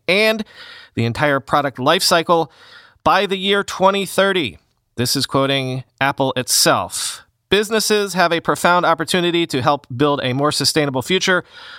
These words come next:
one born of our common concern for the planet we share," said Tim Cook, Apple's C E O.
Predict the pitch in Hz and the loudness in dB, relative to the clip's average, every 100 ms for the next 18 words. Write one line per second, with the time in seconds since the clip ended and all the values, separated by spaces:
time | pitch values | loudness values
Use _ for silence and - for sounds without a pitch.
0 | - 156 233 220 160 208 208 196 185 165 | -2 2 4 2 0 2 2 2 2 4
1 | 180 - - 196 190 175 175 - 175 170 | 2 0 0 0 0 -2 -2 2 2 2
2 | 180 165 - 156 147 147 - 208 190 110 | 0 -2 0 0 0 -2 0 2 2 0
3 | - _ - - - 127 107 - 131 117 | -6 _ -20 -10 -2 -2 -2 -2 -2 0
4 | 135 110 101 120 123 - 135 113 113 113 | -2 -2 -2 -2 0 -2 0 0 0 0
5 | 98 | -2